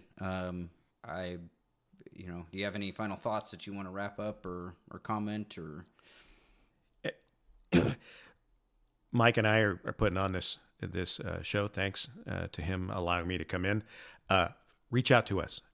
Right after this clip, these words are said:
Speaker 2: It, the thing is, you, you, we tell you to look for resources. I know we're both putting ourselves out there, but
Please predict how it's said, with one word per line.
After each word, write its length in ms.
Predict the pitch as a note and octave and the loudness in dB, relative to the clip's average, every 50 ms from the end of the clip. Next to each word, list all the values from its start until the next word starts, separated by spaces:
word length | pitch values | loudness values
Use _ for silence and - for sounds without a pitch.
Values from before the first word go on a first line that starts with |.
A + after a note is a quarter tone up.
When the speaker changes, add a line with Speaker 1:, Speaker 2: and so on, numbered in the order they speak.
| _ _ | _ _
Speaker 2:
It, 200 | - A#2 - - _ _ - | -4 -4 -4 -6 _ _ 0
the 100 | A2 G#2+ | 0 2
thing 220 | - B2 A#2 A#2 | 4 6 6 6
is, 140 | A#2 G#2 - | 6 4 2
you, 100 | A2 A2+ | 0 -4
you, 300 | - A#2 G#2 G#2 G2+ G#2 - - _ _ _ _ - - | -4 -2 -2 0 -2 -2 -4 -10 _ _ _ _ -12 -6
we 120 | - A2 | -4 -4
tell 200 | G#2 - - G2+ | -2 2 2 4
you 120 | F#2+ F2 F2+ | 4 4 2
to 60 | F2+ | 2
look 140 | F2+ F#2 - | 0 -2 -2
for 120 | - F#2 | -2 -4
resources. 640 | F2 F#2 F#2+ F2 - F2+ D#2+ D2+ - - - - - - - - - - - - _ - | -4 -2 -2 -2 -2 -2 -4 -4 -6 -8 -10 -10 -12 -16 -18 -20 -20 -20 -20 -18 _ 2
I 100 | G#2+ G#2+ | 4 6
know 140 | G2 G2 F#2+ | 6 6 6
we're 120 | F#2 F2+ | 4 2
both 260 | - G2 F#2+ F2+ - | 0 0 -2 -2 -2
putting 200 | - F#2+ F#2+ F2 | -2 -4 -2 -2
ourselves 380 | E2+ D#2 - - E2 D2+ D2+ E2+ | -2 -2 -2 -2 -2 -2 0 0
out 220 | F2+ F#2 F#2+ - | 0 0 0 0
there, 240 | - D#2+ D#2 D2+ - _ _ _ _ _ _ - | -2 -2 -2 -4 -6 _ _ _ _ _ _ -2
but 240 | F#2 F#2+ F2 D#2+ | 2 2 2 2